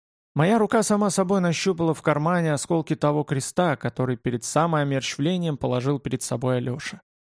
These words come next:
Тихо и торжественно то самое объявил. Это экстракт Икса, бактерии в аморфной форме. Вы не рассмотрите структуру этого предмета даже при самом большом увеличении в самый современный микроскоп.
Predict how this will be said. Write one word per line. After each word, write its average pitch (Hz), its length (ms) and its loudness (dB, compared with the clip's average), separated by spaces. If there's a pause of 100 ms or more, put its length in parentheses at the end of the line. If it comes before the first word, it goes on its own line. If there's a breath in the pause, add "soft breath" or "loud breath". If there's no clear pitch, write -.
(920)
Тихо 196 300 4
и 185 80 4
торжественно 156 760 0
то 139 180 0
самое 143 420 0
объявил. 123 640 -4 (800)
Это 139 320 2
экстракт - 880 -2
Икса, - 520 0 (520)
бактерии 143 600 2
в 120 100 -4
аморфной 143 460 0
форме. 135 440 -2 (840)
Вы 147 160 2
не 180 100 2
рассмотрите 175 800 0
структуру 165 560 0
этого 151 240 2
предмета 151 460 0
даже 143 200 2
при 139 140 0
самом 175 500 0
большом 143 380 0
увеличении 147 560 -2
в - 60 -6
самый 156 400 0
современный 143 560 0
микроскоп. 139 680 -2